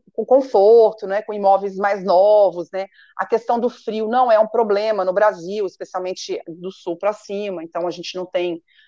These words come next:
é, a, a construção civil, é, básica do Brasil nos atende. Então, a gente vivia com conforto numa, numa zona muito boa lá em Brasília. Quando a gente chegou em, em Lisboa,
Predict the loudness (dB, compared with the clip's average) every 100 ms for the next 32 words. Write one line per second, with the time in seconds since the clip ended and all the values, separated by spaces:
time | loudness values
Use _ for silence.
0 | _ 0 2 2 2 0 0 -6 -4 -4
1 | -6 -4 -2 -2 -4 -6 -2 0 0 -2
2 | -2 2 2 2 0 0 0 -2 -6 -2
3 | -2 -2 -2 0 0 0 0 -2 -6 -8
4 | -2 -2 -2 -4 -4 -4 -6 -6 -6 -6
5 | -4 -6 -6 -6 -4 -4 -6 -2 0 2
6 | 2 0 0 -8 -8 -6 -2 -2 0 -2
7 | -2 -6 -4 0 2 2 0 -2 0 0
8 | -2 -6 -4 -2 -2 -4 _ _ _ -4
9 | 2 4 4 2 2 2 0 -4 -6 -6
10 | -6 0 4 4 2